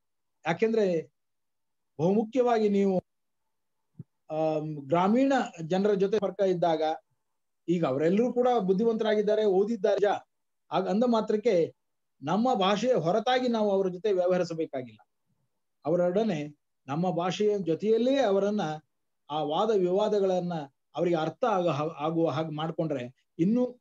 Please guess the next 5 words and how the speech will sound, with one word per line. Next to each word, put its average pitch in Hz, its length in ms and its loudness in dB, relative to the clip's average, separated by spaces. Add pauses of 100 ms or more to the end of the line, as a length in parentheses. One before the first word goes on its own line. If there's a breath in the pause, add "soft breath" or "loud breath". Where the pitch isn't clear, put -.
(280)
ಹೆಚ್ಚಿನ 208 380 0 (760)
ಪರಿಣಾಮ 208 360 0
ಅದರಿಂದ 170 320 -2
ಆಗತ್ತೆ 175 540 0
ಅನ್ನೋದನ್ನ 160 460 -2